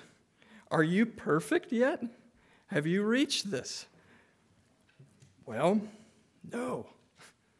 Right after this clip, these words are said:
right? You've not. So you have sins you still need to kill. You have work to do. This doesn't stop till we're glorified, either at death or when Jesus returns. So the only way to go is up.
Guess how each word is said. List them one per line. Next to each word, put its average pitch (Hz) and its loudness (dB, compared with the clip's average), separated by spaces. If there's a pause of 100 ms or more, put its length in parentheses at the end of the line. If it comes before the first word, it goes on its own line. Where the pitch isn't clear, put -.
(180)
right? 160 -2
You've 185 0
not. 214 0 (520)
So - -4
you 240 8
have 208 10
sins 185 6
you 175 0
still 165 4
need 147 0
to 139 -6
kill. 117 -2
You 175 6
have 196 8
work 175 6
to 156 0
do. 117 -4 (840)
This 208 2
doesn't 214 8
stop 175 6
till 170 4
we're 156 2
glorified, 151 6
either 143 0
at 113 -2
death 208 6
or 139 -2
when 143 -2
Jesus 160 0
returns. 131 -4 (880)
So - -14
the 135 -4
only 170 4
way 156 6
to 147 0
go 131 0
is 131 -4
up. 131 -4